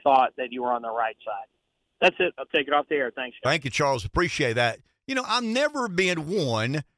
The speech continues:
Speaker 2: to concern myself with how you live your life. I'm just not. I mean, I've always been pretty good at a lot of things I suck at. I've always been pretty good at minding my own business.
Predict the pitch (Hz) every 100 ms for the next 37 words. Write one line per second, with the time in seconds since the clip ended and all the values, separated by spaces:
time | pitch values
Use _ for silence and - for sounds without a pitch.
0 | _ - 180 170 160 - 220 233 208 185
1 | - 185 180 147 127 160 170 165 156 147
2 | 139 156 160 226 127 85 151 151 185 175
3 | 269 196 131 160 190 285 277 202 131 165
4 | - 165 139 123 113 101 92 - _ -
5 | 262 269 262 247 - - - 202 123 127
6 | 262 226 226 180 190 147 151 160 127 123
7 | 135 165 156 139 165 175 202 233 104 69